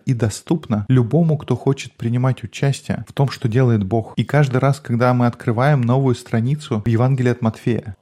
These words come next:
какую историю мы слышим? Мы слышим истории о людях, которые не должны принадлежать, но оказывается, что они принадлежат. Будут люди, которые не должны иметь веру. А Иисус говорит, что Он такой веры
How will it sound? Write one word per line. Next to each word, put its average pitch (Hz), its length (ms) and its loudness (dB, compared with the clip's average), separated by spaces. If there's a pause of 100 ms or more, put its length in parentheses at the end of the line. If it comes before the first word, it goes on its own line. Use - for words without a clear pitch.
какую 143 300 2
историю 151 340 2
мы 113 100 2
слышим? - 500 -4
Мы 131 120 4
слышим 147 460 -2
истории 127 560 0
о 123 80 4
людях, 135 500 2
которые 143 400 2
не 131 160 2
должны 123 480 2
принадлежать, 110 880 -2
но 131 140 4
оказывается, 117 640 0
что - 180 -4
они 110 160 0
принадлежат. 104 800 -2
Будут 120 360 0
люди, 131 440 2
которые 135 360 0
не 131 100 2
должны 127 480 2
иметь 123 280 0
веру. 107 380 -2
А 120 80 2
Иисус 131 320 0
говорит, 113 500 0
что - 240 -2
Он 117 120 2
такой 131 340 0
веры 113 400 0